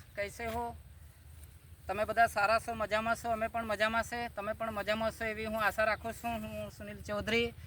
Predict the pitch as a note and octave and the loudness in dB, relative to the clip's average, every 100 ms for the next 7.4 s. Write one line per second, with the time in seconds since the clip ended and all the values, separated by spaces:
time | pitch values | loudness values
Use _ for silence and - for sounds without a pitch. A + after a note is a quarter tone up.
0 | - - F#3+ A3 G#3+ - G#3 G#3 G#3+ G#3 | -14 -8 -8 -6 -6 -4 -2 -2 2 0
1 | - G#3+ G#3+ G#3 G3+ F#3+ G#3+ - A3+ A#3 | 2 -2 -2 -2 2 4 4 0 -2 -2
2 | - A#3+ - G#3 A3+ A3+ G3 G3+ A3 A3 | -2 -4 -4 -4 -2 -4 -4 -2 0 2
3 | G#3 G3+ G3 F#3 A3 A3+ G#3 G#3+ A3 G#3+ | 2 2 -4 0 2 4 2 0 -6 -4
4 | A3 G#3 G3+ G3+ G3+ - A#3 G#3 F#3 G#3 | -6 -6 -2 -2 -2 2 2 4 -2 -4
5 | D4 - - - - - - - - G#3+ | -10 -12 -18 -16 -16 -18 -18 -16 -6 2
6 | G#3+ G#3+ G3+ A3 A3 A3 - G#3+ G#3+ A3 | 2 4 0 2 -4 -6 -8 -6 -4 -6
7 | - - G#3 G3+ | -10 0 2 2